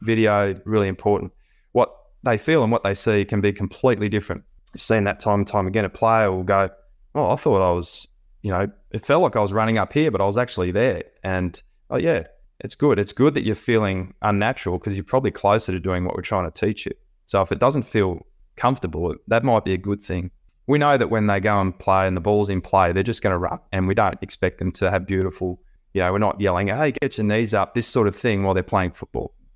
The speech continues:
That's not happening. But when you've got a chance with them in rehab or in a warm-up where there's no footballs involved, why wouldn't you try and just try and make a little difference to, to someone's movement?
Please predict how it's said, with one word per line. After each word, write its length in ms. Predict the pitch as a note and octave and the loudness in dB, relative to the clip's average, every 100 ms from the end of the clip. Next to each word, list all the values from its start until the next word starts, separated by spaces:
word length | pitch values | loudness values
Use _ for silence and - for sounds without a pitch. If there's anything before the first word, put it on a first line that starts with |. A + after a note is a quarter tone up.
| _ - | _ -4
That's 200 | A2 - | -2 0
not 160 | F2+ | -2
happening. 300 | F2+ D#2+ - - - _ - | -2 -6 -12 -20 -20 _ 0
But 320 | A2+ F#2+ - - _ - - | 2 2 0 -14 _ -20 -4
when 140 | A#2+ | 0
you've 180 | B2+ C#3 | 2 4
got 160 | C#3 A#2 | 4 2
a 40 | |
chance 340 | - G#2+ G2+ - | 2 -2 -2 -2
with 140 | G2+ | 0
them 200 | G#2 G2 | 0 -2
in 200 | - A2+ | -2 0
rehab 540 | G#2 G2 G2 G2 F#2+ F2+ _ _ _ _ | 2 0 2 2 0 -2 _ _ _ _
or 180 | F#2 F#2+ | -4 0
in 40 | |
a 60 | A#2 | 0
warm-up 480 | A#2 G2 F#2+ F#2 - | 0 0 2 2 2
where 80 | F#2+ | -2
there's 140 | F2 | 0
no 160 | F#2 B2 | 0 0
footballs 420 | - - A2+ G2 | -2 -4 -2 -2
involved, 540 | F2 F2 E2+ F2+ - _ - | -2 0 -2 -4 -12 _ -4
why 220 | F#2+ A#2+ | 4 4
wouldn't 300 | C3 A#2+ G#2 | 4 2 0
you 100 | G2+ | -4
try 360 | - G2 F#2+ | -2 2 2
and 120 | F#2 F#2 | 2 0
just 280 | - - | -4 -8
try 200 | - G#2 | -4 0
and 100 | G2 F#2 | 2 0
make 160 | F2+ | -2
a 40 | F2+ | -2
little 200 | G2 G2+ | -2 0
difference 360 | F#2+ - F#2+ | -2 -2 -6
to, 220 | - F2+ F2 - _ _ | -4 -4 -4 -8 _ _
to 80 | F#2 | -4
someone's 360 | - F#2+ F2+ - | 0 2 0 -2
movement? 380 | F2 E2+ D#2+ | -4 -4 -8